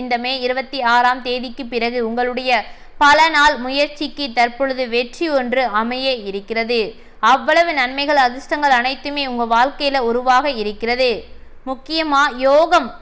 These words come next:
மிகப்பெரிய அளவில் ராஜ யோகமே உருவாக இருக்கிறது. இந்த ராஜ யோகம் காரணமாக உங்களுடைய வாழ்க்கையில் ஏற்பட்ட பண பிரச்சனைகள் அனைத்துமே ஒவ்வொன்றாக முடிவுக்கு வந்துவிடும். இனிமேல் பண பிரச்சனை என்பது உங்க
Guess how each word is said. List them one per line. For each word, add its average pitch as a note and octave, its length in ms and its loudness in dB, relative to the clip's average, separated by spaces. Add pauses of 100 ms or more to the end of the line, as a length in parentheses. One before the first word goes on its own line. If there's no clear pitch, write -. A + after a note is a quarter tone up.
(140)
மிகப்பெரிய C#4 680 0
அளவில் D4 320 0
ராஜ D4+ 580 4
யோகமே D4 540 2
உருவாக C4+ 440 2
இருக்கிறது. A#3+ 500 -4
இந்த A3+ 160 -4
ராஜ C4 420 2
யோகம் C4 420 -2
காரணமாக B3 680 2
உங்களுடைய B3 420 -2
வாழ்க்கையில் C4+ 540 0
ஏற்பட்ட B3 680 0 (320)
பண D4+ 340 4
பிரச்சனைகள் C#4 560 0
அனைத்துமே C4 680 0
ஒவ்வொன்றாக B3+ 760 2
முடிவுக்கு C#4 580 -4
வந்துவிடும். G#3+ 600 -4
இனிமேல் C4 460 -6 (300)
பண C#4 220 0
பிரச்சனை C#4+ 440 -4
என்பது C4 340 -2
உங்க B3 120 2